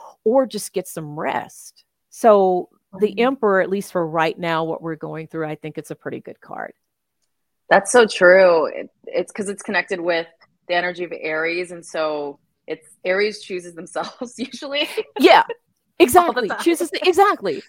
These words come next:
Speaker 1: They choose
Speaker 2: <laughs> Yeah.
Speaker 1: themselves. And, and it's taking, it's taking on that
Speaker 2: Nothing wrong
Speaker 1: type
Speaker 2: with
Speaker 1: of
Speaker 2: that.
Speaker 1: Yeah, there's absolutely nothing wrong with that. And that's a story that I needed because,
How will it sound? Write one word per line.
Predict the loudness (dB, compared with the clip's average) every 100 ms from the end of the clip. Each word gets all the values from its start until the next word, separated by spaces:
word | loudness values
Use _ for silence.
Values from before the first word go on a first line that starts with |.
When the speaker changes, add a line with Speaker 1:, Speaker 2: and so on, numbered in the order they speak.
| _
Speaker 1:
They | -2
choose | 0 0 0
Speaker 2:
<laughs> |
Yeah. | -2
Speaker 1:
themselves. | 2 4 4 2 -2
And, | 0
and | 0
it's | 0 -2 -2
taking, | -2 0 -2
it's | -4 -8 -4
taking | -6 -4 -2
on | 0 0 2
that | 0 0
Speaker 2:
Nothing | -2
wrong | -2
Speaker 1:
type | 2
Speaker 2:
with | 0
Speaker 1:
of | 0
Speaker 2:
that. | -8 _ _ _ 2
Speaker 1:
Yeah, | 4 4
there's | 2 0 2
absolutely | 2 0 -6 -4
nothing | -6 -6 -4
wrong | -2 -2
with | -4
that. | -2 -2
And | -2
that's | -2 -4
a | -10
story | -6 -2 0 0
that | 0 -2 _
I | 0 0 0
needed | -4 -4 -4 -6
because, | -6 -10 -6 -4 -4 -6